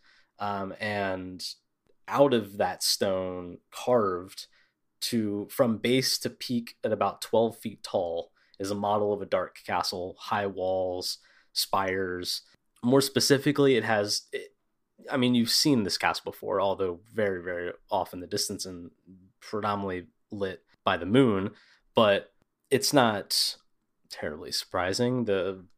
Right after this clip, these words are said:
shape. You're just getting the more specific details. And I guess in this case, you can see where it meets the ground and how, like, some of the structure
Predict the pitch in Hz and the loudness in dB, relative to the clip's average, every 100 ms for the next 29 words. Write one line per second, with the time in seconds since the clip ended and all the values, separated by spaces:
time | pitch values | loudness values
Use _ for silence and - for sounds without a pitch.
0 | _ _ - - 104 110 127 139 147 151 | _ _ -4 0 -2 -2 -2 0 4 4
1 | 123 117 101 - 107 92 92 92 92 87 | 4 4 2 0 -6 -6 -6 -6 -2 -2
2 | 87 - - _ 170 175 151 131 120 123 | -2 -4 -8 _ 6 8 8 4 4 4
3 | 120 120 107 110 - - 95 - 104 98 | 4 0 0 -2 -2 -2 -4 -4 -8 -6
4 | 98 - 113 98 92 95 95 - 101 95 | -4 -2 0 0 -2 -4 -8 -6 -10 -8
5 | 92 92 92 90 - 95 90 87 - 98 | -6 -6 -6 -10 -8 -6 -6 -6 -6 -6
6 | 95 87 92 - 101 87 - 95 92 | -10 -8 -8 -6 -6 -6 -8 -10 -10